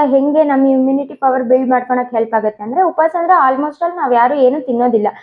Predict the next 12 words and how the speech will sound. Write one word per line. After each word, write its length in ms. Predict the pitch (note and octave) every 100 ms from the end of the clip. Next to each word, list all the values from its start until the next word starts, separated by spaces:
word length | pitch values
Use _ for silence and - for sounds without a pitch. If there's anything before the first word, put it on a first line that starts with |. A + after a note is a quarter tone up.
| _ -
ಅಥವಾ 340 | D4+ D#4 G4
ಸಾತ್ವಿಕ 680 | G#4 D#4+ D4+ D#4 F#4 F4+ F4+
ಆಹಾರನ 720 | E4 C4+ B3+ C4 C4 B3+ B3+ D#4+
ತಗೊಂತಾ 420 | D4 A#3 A#3 A#3
ಇರ್ತೀವಿ. 540 | A3 A3 G#3 G3+ G3+ _ _
ಅದ್ರಿಂದ 360 | B3 C4 F4 F#4+ F#4+
ನಮ್ 320 | D4 E4+ C#4+
ಜೀರ್ಣಕ್ರಿಯೆಗೆ 1200 | C#4 C#4+ D#4+ D4+ D4+ C#4 C4 B3+ B3 B3 B3 D4+
ಸ್ವಲ್ಪ 300 | F#4 C#4 C#4 C4
ರೆಸ್ಟ್ 300 | C#4+ D4+ -
ಕೊಟ್ಟಂಗ್ 360 | C#4 C4+ B3
ಆಗುತ್ತೆ. 300 | A3 G3 G3+